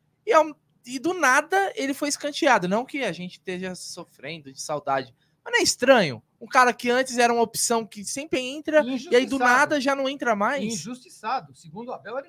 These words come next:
Speaker 2: injustiçado.
Speaker 1: Injustiçado por,
Speaker 2: O
Speaker 1: por,
Speaker 2: Flaco
Speaker 1: por,
Speaker 2: nunca
Speaker 1: é.
Speaker 2: foi injustiçado, mas o,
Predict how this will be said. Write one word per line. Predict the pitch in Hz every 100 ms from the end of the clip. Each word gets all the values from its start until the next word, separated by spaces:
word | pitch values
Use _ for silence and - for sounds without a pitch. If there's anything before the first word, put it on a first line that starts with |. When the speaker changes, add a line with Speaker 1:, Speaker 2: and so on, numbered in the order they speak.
| -
Speaker 2:
injustiçado. | 214 302 - - 202 208
Speaker 1:
Injustiçado | 214 - - - 220 -
por, | 302 311
Speaker 2:
O | 226
Speaker 1:
por, | 220
Speaker 2:
Flaco | 285 294
Speaker 1:
por, | 220
Speaker 2:
nunca | 233 285
Speaker 1:
é. |
Speaker 2:
foi | - 311
injustiçado, | 294 294 - - 214 165 143
mas | 156 156 -
o, | 226 247